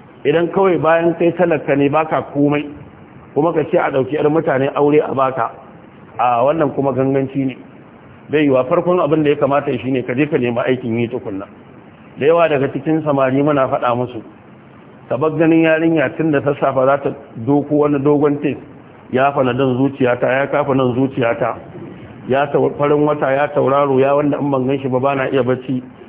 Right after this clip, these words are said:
ya waye, ya waye. Duk in aka gama wannan,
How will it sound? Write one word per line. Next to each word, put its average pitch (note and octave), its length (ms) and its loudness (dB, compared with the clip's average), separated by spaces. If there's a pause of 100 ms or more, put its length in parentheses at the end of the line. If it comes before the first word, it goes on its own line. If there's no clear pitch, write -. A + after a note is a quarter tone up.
(100)
ya C#3 200 0
waye, C#3 300 2
ya C#3+ 180 2
waye. C3+ 280 0 (680)
Duk G3 160 2
in F3+ 160 2
aka E3+ 200 0
gama D3+ 220 2
wannan, A#2+ 360 -2